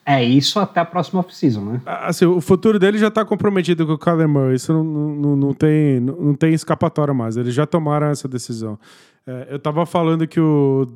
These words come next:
Speaker 2: o Dallas Cowboys fez a mesma coisa com o Dak Prescott. É, o Baltimore Ravens vai fazer a mesma coisa com o Lamar Jackson.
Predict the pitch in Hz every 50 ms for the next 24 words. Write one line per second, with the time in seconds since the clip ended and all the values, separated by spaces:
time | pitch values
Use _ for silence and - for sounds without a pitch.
0 | - - 151 147 127 156 151 165 170 170 - - - 170 160 139 143 151 165 170
1 | - - 160 147 156 151 147 147 160 175 180 190 185 160 - - 160 165 170 160
2 | 160 151 - - 165 156 156 147 135 147 143 147 147 - - 147 131 127 120 -
3 | - - 110 104 - _ - - _ _ _ _ _ - 131 127 120 117 135 143
4 | 143 139 139 139 139 135 135 127 123 147 156 170 156 - 180 175 165 160 165 175
5 | 185 196 185 180 185 175 - 175 156 165 170 165 170 180 185 190 196 180 165 -
6 | - 170 170 165 165 - - 170 165 160 156 156 156 151 147 127 127 135 123 117
7 | - - 110